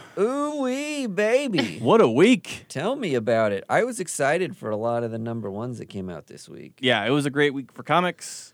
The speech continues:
Speaker 1: Very diverse set of firsts that we got.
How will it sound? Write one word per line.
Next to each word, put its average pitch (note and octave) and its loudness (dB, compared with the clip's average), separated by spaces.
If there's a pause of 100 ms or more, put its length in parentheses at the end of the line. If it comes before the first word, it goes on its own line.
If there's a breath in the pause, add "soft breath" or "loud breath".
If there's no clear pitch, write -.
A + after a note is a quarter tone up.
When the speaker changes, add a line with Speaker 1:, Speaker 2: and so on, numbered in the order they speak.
(140)
Speaker 1:
Very B2+ -6
diverse B2 -4
set B2 -4
of G2 -8
firsts - -8
that C3 -10
we C3+ -8
got. C#3 -6